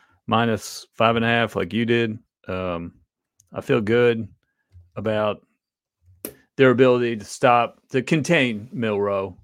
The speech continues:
I, I didn't like how Alabama looked. Auburn ran all over 'em.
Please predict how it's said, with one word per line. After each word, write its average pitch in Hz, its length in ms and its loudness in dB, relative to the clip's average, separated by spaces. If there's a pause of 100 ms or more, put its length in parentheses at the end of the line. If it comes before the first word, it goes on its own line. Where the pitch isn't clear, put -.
(180)
I, 101 240 -6
I 113 40 -6
didn't 120 260 -2
like 113 260 -4
how 107 140 0
Alabama 107 460 -2
looked. 117 420 -2 (680)
Auburn 117 340 2
ran 113 240 2
all 104 180 2
over 120 300 2
'em. 110 260 -4